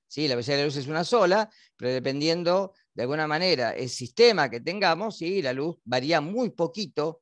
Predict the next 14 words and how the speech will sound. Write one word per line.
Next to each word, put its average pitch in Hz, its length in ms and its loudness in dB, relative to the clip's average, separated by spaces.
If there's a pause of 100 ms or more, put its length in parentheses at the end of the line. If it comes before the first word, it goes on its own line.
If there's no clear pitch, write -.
(140)
sí, 151 420 -6 (240)
su - 240 -8
unidad, 135 720 -2
su 113 420 -10
magnitud 131 480 -4
de 156 120 2
velocidad. 120 520 -6 (140)
¿Mm? 117 140 -16 (340)
Por 131 140 -2
eso 160 280 -2 (280)
nosotros, 156 240 -2
por 165 120 -4
ejemplo, 160 460 0
las, 139 240 -2